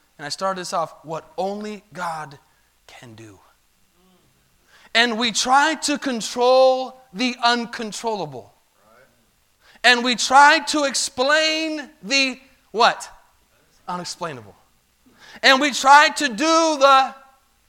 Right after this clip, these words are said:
undoable. And we try to stop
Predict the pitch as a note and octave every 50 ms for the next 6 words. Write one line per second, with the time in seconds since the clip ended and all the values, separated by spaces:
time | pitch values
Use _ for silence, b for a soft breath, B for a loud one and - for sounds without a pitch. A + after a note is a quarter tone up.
0 | _ _ _ G3+ G3+ F3+ D#3+ D3+ C3 A2+ G#2+ G2 F2 _ _ _ _ _ _ _
1 | _ _ _ _ _ _ _ _ _ _ _ _ _ _ _ _ _ - A#2+ B2+
2 | - - E3 D#3+ E3 - - - - F3 F3 F3 F#3 - -